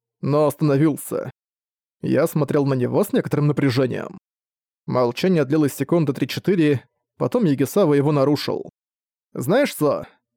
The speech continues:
произнес он совсем другим тоном, чем раньше. «Спрашивать об этом здесь и сейчас, ну, такое. В этом году катастрофы правда закончились?» «Беспокоишься?» ответил я вопросом на вопрос. «Да нет»,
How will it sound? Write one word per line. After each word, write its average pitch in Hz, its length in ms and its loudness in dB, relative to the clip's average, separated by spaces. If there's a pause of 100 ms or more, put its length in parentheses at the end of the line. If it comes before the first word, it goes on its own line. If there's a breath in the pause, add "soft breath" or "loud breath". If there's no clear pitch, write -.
(160)
произнес 131 520 0
он 147 120 0
совсем 139 360 -2
другим 135 320 -2
тоном, 147 260 0
чем 156 200 0
раньше. - 520 -4 (540)
«Спрашивать 175 580 0
об 156 140 2
этом 160 240 0
здесь 175 180 -2
и 151 60 -4
сейчас, 165 480 0
ну, 233 280 2
такое. 190 720 0 (540 soft breath)
В 131 280 0
этом 208 260 2
году 160 220 2
катастрофы 160 540 0
правда 233 300 0
закончились?» 151 800 -4 (560)
«Беспокоишься?» 135 960 -2 (500)
ответил 139 420 0
я 135 140 2
вопросом 139 400 -2
на 147 80 2
вопрос. - 520 -4 (580)
«Да 156 280 0
нет», - 460 -2